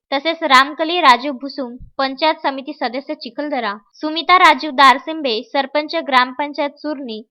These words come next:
यांची उपस्थिती लाभली. तसेच डॉक्टर अजित गवडी, अतिरिक्त उपसंचालक आरोग्य अकोला मंडळ यांनी भेट देऊन मार्गदर्शन केले. शिबिराच्या कालावधीमध्ये एकूण सतराशे दहा रुग्ण तपासणी दंतरोग, स्त्रीरोग,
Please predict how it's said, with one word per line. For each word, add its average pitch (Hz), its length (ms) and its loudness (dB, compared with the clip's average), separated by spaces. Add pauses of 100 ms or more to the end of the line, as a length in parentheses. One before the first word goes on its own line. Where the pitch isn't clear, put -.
यांची 277 240 -2
उपस्थिती 302 580 -8
लाभली. 226 500 -2 (180)
तसेच 302 360 -6
डॉक्टर 254 380 0
अजित 269 320 -4 (120)
गवडी, 277 380 -2 (120)
अतिरिक्त 302 460 -6
उपसंचालक 277 920 -4 (120)
आरोग्य 269 420 4
अकोला 302 380 2
मंडळ 240 440 -2
यांनी 285 240 -2
भेट 285 360 -2
देऊन 320 220 -4
मार्गदर्शन 254 640 -2
केले. 233 360 -10 (100)
शिबिराच्या 349 640 0
कालावधीमध्ये 294 880 0
एकूण 277 380 -6
सतराशे 285 600 -4
दहा 262 320 2
रुग्ण 277 340 -6 (140)
तपासणी 262 420 -2
दंतरोग, 233 580 -4
स्त्रीरोग, 311 720 -2